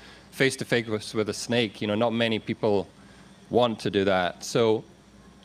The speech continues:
these moments where a fly just landed on the snake's head, you know, just capturing these moments and bringing them to life, for me, was my way of sort of sharing and, and, um, you know,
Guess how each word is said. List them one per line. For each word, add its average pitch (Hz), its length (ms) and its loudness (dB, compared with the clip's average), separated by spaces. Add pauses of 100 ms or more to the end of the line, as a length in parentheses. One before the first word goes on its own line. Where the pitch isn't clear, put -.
(420)
these 113 220 0
moments 113 400 0
where 107 100 2
a 98 60 0
fly 110 340 2
just 101 220 -8
landed 101 280 -2
on 95 120 -2
the 92 80 -2
snake's 95 340 -4
head, 92 260 0
you 92 80 -2
know, 92 80 0
just 95 160 -6
capturing 107 380 -2
these 92 160 -2
moments 98 360 0
and 95 120 -2
bringing 123 280 2
them 104 160 0
to - 100 -10
life, 98 300 0 (920)
for 120 140 2
me, 147 240 4
was 113 180 0
my 113 180 2
way 107 180 2
of 98 140 -2 (300)
sort - 180 -4
of 101 80 -8
sharing 139 520 2
and, 107 100 0
and, 104 500 -4
um, 95 460 0 (460)
you 104 100 0
know, 92 240 0